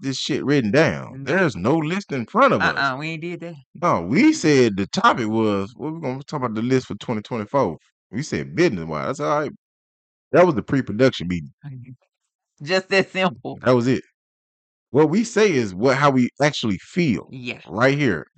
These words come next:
Speaker 1: on the
Speaker 2: Yeah.
Speaker 1: microphone, nothing different. On the
Speaker 2: Nope.
Speaker 1: screen, no, there's no rehearsing. There's not, "Oh, you say this,
Speaker 2: Nope,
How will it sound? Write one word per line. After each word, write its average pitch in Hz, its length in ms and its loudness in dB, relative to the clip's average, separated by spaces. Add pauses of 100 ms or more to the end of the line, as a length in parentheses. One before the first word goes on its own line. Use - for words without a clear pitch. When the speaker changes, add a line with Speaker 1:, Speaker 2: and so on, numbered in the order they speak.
(120)
Speaker 1:
on 117 100 -2
the 131 80 0
Speaker 2:
Yeah. 131 60 0
Speaker 1:
microphone, 120 720 -2 (440)
nothing 113 300 4
different. 98 320 -2
On 90 60 -2
the 104 40 -2
Speaker 2:
Nope. 101 80 -4
Speaker 1:
screen, 104 560 -2
no, 90 160 -4
there's - 260 -6
no 113 260 -2
rehearsing. 123 680 -2 (280)
There's 120 120 -2
not, 120 160 -4 (140)
"Oh, 117 120 -2
you 120 200 -4
say 120 220 -4
this, 120 240 0
Speaker 2:
Nope, 185 200 0